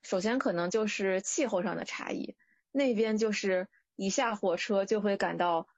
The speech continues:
呼吸进鼻腔的空气和北方完全不一样，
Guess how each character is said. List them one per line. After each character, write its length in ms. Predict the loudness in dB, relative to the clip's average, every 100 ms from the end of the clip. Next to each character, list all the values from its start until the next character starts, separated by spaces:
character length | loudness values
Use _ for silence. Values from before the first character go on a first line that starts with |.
| _ -6
呼 180 | -2
吸 220 | 0 0 0
进 320 | 0 2 -2
鼻 220 | -4 -4
腔 180 | 0 2
的 100 | 0
空 280 | 0 0 0
气 240 | 0 0
和 160 | 0 0
北 180 | -2 -2
方 160 | -2 0
完 220 | 0 -2
全 220 | -2 -2
不 100 | 0
一 100 | 0 0
样， 180 | -2